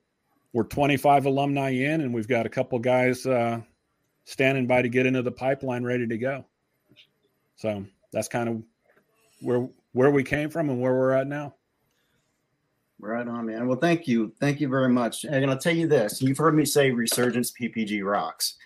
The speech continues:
Speaker 2: and it really does. And I'll tell you that, uh, other than Eric,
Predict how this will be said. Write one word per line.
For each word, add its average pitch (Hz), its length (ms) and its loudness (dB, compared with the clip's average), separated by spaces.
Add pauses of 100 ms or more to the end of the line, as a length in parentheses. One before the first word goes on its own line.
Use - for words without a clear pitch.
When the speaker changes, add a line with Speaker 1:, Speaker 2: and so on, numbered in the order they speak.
(340)
Speaker 2:
and 117 120 0
it 143 100 0
really 170 220 4
does. 113 460 0
And 131 100 -4
I'll 120 80 -2
tell 165 180 2
you 120 340 0 (640)
that, 131 300 2
uh, 143 180 0 (380)
other 165 220 4
than 139 160 2
Eric, 151 460 0